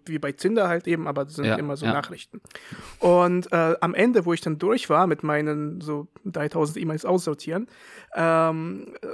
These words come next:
Speaker 1: stand dann da, sie haben irgendwie hundertfünfzig Kilo C O zwei eingespart.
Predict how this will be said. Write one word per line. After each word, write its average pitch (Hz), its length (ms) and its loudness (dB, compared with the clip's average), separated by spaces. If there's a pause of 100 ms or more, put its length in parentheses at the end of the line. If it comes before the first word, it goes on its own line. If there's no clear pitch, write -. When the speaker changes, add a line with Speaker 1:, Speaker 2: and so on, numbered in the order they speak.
(140)
Speaker 1:
stand 185 420 2
dann 165 160 2
da, 165 320 2
sie 156 240 -2
haben 165 300 0
irgendwie 160 240 -4
hundertfünfzig 170 640 -6
Kilo 165 640 0 (400)
C - 200 -6
O 147 80 -4
zwei 156 760 2
eingespart. 196 840 -2